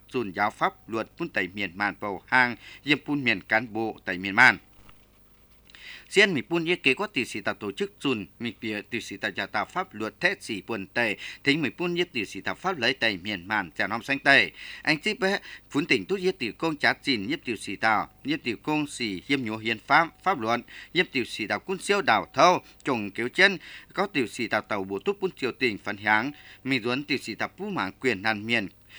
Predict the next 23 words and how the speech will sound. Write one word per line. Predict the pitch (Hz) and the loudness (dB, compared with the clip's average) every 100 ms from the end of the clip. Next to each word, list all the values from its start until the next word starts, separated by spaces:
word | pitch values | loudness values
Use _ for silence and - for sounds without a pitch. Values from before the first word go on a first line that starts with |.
| - - | -10 0
Diêm | 170 139 | 0 2
nhúa, | 117 127 - | 0 0 0
ai | 160 | 2
căn | - 208 | 4 4
trên | - 202 | 2 2
diêm | 180 | 0
hải | 120 | -2
túc | - 185 - | -4 -6 -4
kíp | 196 | -4
biếu | - 208 | -2 -2
có | 214 | -4
tiểu | - 123 | -4 -6
sĩ | - 101 | -6 -6
tạp | 101 - | -6 -4
dùn | 135 110 | -4 -2
mình | 101 - | -4 -6
phun | 170 | -8
cấp | - 220 | -6 -6
ủy | 123 104 | -6 -6
chính | 110 120 | -6 -8
quyền | - 123 95 | -4 -4 -4
có | - | -6
cấm, | - 160 | 4 4